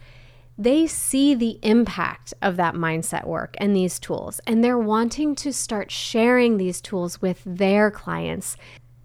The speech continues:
to help those who need the extra support with their mindset.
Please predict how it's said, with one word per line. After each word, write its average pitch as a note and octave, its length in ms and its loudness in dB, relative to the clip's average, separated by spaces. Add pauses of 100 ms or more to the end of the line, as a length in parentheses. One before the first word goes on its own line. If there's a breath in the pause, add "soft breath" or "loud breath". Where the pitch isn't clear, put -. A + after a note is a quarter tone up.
(220)
to A3+ 160 0
help B3 400 0 (240)
those G3+ 600 4 (240 soft breath)
who B3 100 -2
need A#3 480 4
the G3 140 0
extra F3+ 280 -4
support E3 460 -2
with F3 140 -8
their D#3+ 120 -2
mindset. D#3 520 -6